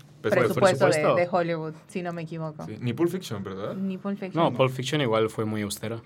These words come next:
Speaker 1: Sí, sí, de hecho,
Speaker 2: Solo
Speaker 1: ahora
Speaker 2: le
Speaker 1: que
Speaker 2: dio
Speaker 1: lo
Speaker 2: para Bruce
Speaker 1: tienes
Speaker 2: Willis y John Travolta.
Speaker 3: Ujú, que
Speaker 1: Sí.
Speaker 3: además bajaron
Speaker 2: Previo
Speaker 3: muchísimo.
Speaker 2: a sus retornos.
Speaker 3: Sí, sí, sí, porque además estaban como apagadas sus carreras
Speaker 2: Ujú.
Speaker 3: y bajaron sus precios porque les gustó el guión.
Speaker 1: Ah, de hecho,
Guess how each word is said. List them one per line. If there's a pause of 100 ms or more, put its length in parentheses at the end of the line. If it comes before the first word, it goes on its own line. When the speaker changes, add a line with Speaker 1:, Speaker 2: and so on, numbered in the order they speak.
(140)
Speaker 1:
Sí,
sí,
de
hecho, (220)
Speaker 2:
Solo
Speaker 1:
ahora
Speaker 2:
le
Speaker 1:
que
Speaker 2:
dio
Speaker 1:
lo
Speaker 2:
para
Bruce
Speaker 1:
tienes
Speaker 2:
Willis
y
John
Travolta.
Speaker 3:
Ujú,
que
Speaker 1:
Sí.
Speaker 3:
además
bajaron
Speaker 2:
Previo
Speaker 3:
muchísimo.
Speaker 2:
a
sus
retornos. (220)
Speaker 3:
Sí,
sí,
sí,
porque
además
estaban
como (360)
apagadas
sus
carreras
Speaker 2:
Ujú.
Speaker 3:
y
bajaron
sus
precios
porque
les
gustó
el
guión. (260)
Speaker 1:
Ah,
de
hecho,